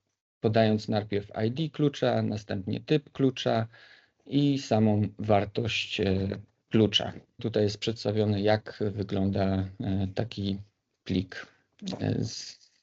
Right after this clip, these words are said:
przeniesionymi kluczami z systemu E czas. Następnie przechodzimy do konfiguracji głównego pliku konfiguracyjnego demona, a namio-, mianowicie do pliku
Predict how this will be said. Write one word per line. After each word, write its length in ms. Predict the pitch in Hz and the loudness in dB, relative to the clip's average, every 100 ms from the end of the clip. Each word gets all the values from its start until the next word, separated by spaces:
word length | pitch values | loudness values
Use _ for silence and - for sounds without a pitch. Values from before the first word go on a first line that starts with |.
| _ | _
przeniesionymi 760 | - 120 113 113 110 104 107 107 | 4 6 6 4 4 4 2 0
kluczami 640 | - 113 - 104 101 104 | 0 0 0 0 0 -4
z 60 | 107 | -8
systemu 580 | - 110 - 101 98 - | -10 -10 -4 -2 -2 -2
E 120 | 98 | -4
czas. 380 | - - - - - - - _ | -6 -8 -12 -14 -16 -18 -20 _
Następnie 680 | 170 180 196 175 165 151 135 - - | 2 6 6 8 8 8 6 0 -4
przechodzimy 540 | - 135 135 143 135 113 | 0 2 4 6 6 6
do 120 | 117 | 2
konfiguracji 1000 | 120 113 120 117 117 117 - 120 110 104 | 0 -4 -2 2 4 4 0 -6 -6 -6
głównego 680 | 107 110 123 151 143 135 131 - - | -10 -6 -2 0 0 0 -2 -8 -2
pliku 640 | 135 135 - 127 123 123 123 - | 0 0 4 6 8 6 0 -2
konfiguracyjnego 1000 | 123 123 123 120 120 - 131 120 120 120 | -2 0 2 4 4 2 2 2 4 4
demona, 560 | 117 120 117 117 113 | 4 4 4 4 2
a 80 | 117 | 2
namio-, 380 | 117 113 110 - 80 | 4 4 4 0 -2
mianowicie 680 | 104 117 117 113 113 - 107 | 2 4 6 4 0 0 0
do 500 | 104 104 107 107 107 107 110 - _ | 4 4 6 6 4 2 -2 -8 _
pliku 640 | - 107 107 - 104 104 | -4 -2 -2 2 4 4